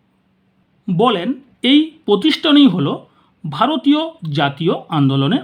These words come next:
অগ্রদূত। তোমাদের এই প্রসঙ্গে একটা কথা বলি, তোমাদের এবছর অর্থাৎ দু হাজার পঁচিশে জমিদার সভার উদ্দেশ্য দু নম্বরের জন্য পড়ে গিয়েছিল, বা তোমাদের ল্যান্ড হোল্ডার সোসাইটির উদ্দেশ্য দু নম্বরের জন্য পড়ে গিয়েছিল। তোমাদের জন্য এই প্রশ্নটি কিন্তু দু হাজার ছাব্বিশে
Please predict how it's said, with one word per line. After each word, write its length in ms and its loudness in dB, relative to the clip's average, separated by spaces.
অগ্রদূত। 340 -10
তোমাদের 320 0
এই 180 -2
প্রসঙ্গে 360 0
একটা 200 -8
কথা 200 -6
বলি, 240 -6
তোমাদের 300 2
এবছর 360 -2
অর্থাৎ 220 -4
দু 140 -6
হাজার 280 -2
পঁচিশে 380 -6
জমিদার 420 4
সভার 260 0
উদ্দেশ্য 340 -6
দু 140 -2
নম্বরের 360 -6
জন্য 120 -2
পড়ে 200 -6
গিয়েছিল, 280 -12
বা 120 2
তোমাদের 320 -6
ল্যান্ড 240 0
হোল্ডার 380 -2
সোসাইটির 520 -10
উদ্দেশ্য 280 -12
দু 120 -8
নম্বরের 300 -8
জন্য 120 -8
পড়ে 180 -6
গিয়েছিল। 280 -12
তোমাদের 340 2
জন্য 200 2
এই 160 2
প্রশ্নটি 440 0
কিন্তু 220 -2
দু 120 -4
হাজার 260 -2
ছাব্বিশে 460 -8